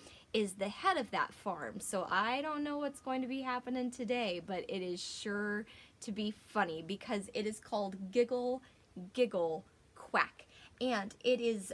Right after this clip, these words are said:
written by Bet-, uh, Doreen Cronin and pictures by Betsy Lewin. They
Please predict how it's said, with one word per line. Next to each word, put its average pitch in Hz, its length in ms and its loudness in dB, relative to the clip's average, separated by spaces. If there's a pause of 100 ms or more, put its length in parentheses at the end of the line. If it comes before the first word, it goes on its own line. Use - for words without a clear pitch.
written 240 480 0
by 180 420 2 (140)
Bet-, 214 260 0
uh, 220 200 0
Doreen 226 420 2
Cronin 214 580 0 (320)
and 214 220 0
pictures 247 720 -4 (120)
by 208 200 0 (120)
Betsy 214 580 -2 (320)
Lewin. 190 540 0
They 214 180 2